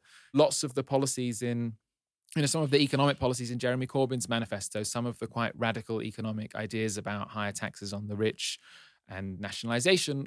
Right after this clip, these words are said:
are, are quite popular. I think there is a real appetite for change. And I suppose the reason I went, stepped out of politics and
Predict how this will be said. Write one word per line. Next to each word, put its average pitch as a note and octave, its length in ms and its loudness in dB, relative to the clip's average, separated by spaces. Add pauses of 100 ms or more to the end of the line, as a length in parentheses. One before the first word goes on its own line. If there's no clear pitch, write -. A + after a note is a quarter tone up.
are, D#3 280 0
are D#3+ 200 4
quite E3 280 2
popular. C#3 280 2
I A#2+ 60 4
think E3 180 -6
there C#3+ 120 4
is D3 200 4
a C3+ 80 4
real C3 300 2
appetite A#2+ 520 -4
for - 140 -8
change. A2+ 560 -2 (580)
And B2+ 420 0
I D#3 80 0
suppose F#3 420 6
the D3+ 120 -2
reason D#3+ 300 4
I C3+ 300 0 (100)
went, C3+ 280 0
stepped - 340 -2
out C#3+ 260 2
of C3 180 -2 (340)
politics C#3 560 -2
and A#2 320 -4